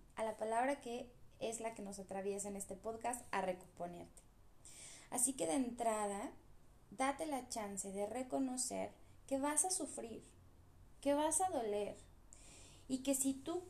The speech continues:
crees que la vida no duele y que todo va muy bonito, aguas, porque seguramente eso podrá hacer que vivas los momentos de dolor mucho más grandes porque piensas que es terrible,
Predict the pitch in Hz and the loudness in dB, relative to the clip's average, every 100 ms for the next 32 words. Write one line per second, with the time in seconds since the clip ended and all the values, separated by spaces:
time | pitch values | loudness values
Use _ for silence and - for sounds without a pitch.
0 | - 277 269 294 285 - 202 196 226 262 | -2 2 4 4 2 0 -2 0 0 0
1 | 254 233 202 185 175 180 208 254 240 - | 0 -2 -2 2 2 2 2 0 -2 -4
2 | - 196 202 196 185 196 185 175 175 185 | 0 4 4 2 0 -4 -4 -6 -4 -4
3 | 185 202 233 269 - - 196 190 190 185 | 2 6 6 4 0 -4 0 2 2 0
4 | 226 508 - 226 220 226 226 226 339 330 | 0 -2 -4 -6 -2 0 2 4 2 2
5 | 247 233 202 196 226 226 202 208 254 269 | 0 -2 -4 -2 -4 -4 -2 0 2 2
6 | 247 233 226 220 247 202 208 208 190 196 | 2 -2 -8 -4 0 0 0 -4 -6 -6
7 | 190 220 240 247 254 254 254 262 247 202 | -4 -4 -4 -4 -4 -2 0 0 0 -2
8 | - - 277 285 339 339 247 208 202 214 | -4 0 0 0 -2 -4 -2 -2 -4 -6
9 | - 196 208 220 226 233 240 214 - 190 | -10 -10 -8 -6 -6 -4 -6 -4 -6 -4
10 | 185 233 269 277 262 247 | -4 0 2 2 -2 -4